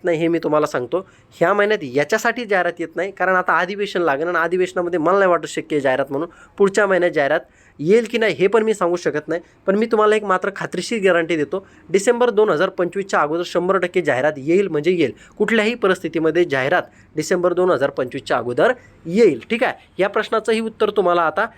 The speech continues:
भेटलं असेल की जाहिरात कधी येणार आहे, त्याच्यामुळे निगेटिव्ह लोकांच्या सानिध्यात राहू नका. मी इमानदारीने सांगतो पोरांनो, डिसेंबर दोन हजार पंचवीसच्या अगोदर येईल. मग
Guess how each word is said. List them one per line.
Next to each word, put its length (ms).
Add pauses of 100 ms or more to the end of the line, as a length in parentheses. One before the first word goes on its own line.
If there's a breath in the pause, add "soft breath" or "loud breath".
(180 loud breath)
भेटलं 380
असेल 260
की 60
जाहिरात 340 (100)
कधी 160
येणार 260
आहे, 100 (260 loud breath)
त्याच्यामुळे 320
निगेटिव्ह 380
लोकांच्या 360
सानिध्यात 480
राहू 240
नका. 260
मी 200
इमानदारीने 580
सांगतो 280
पोरांनो, 380 (340 soft breath)
डिसेंबर 400
दोन 160
हजार 160
पंचवीसच्या 460
अगोदर 260
येईल. 340 (280 loud breath)
मग 180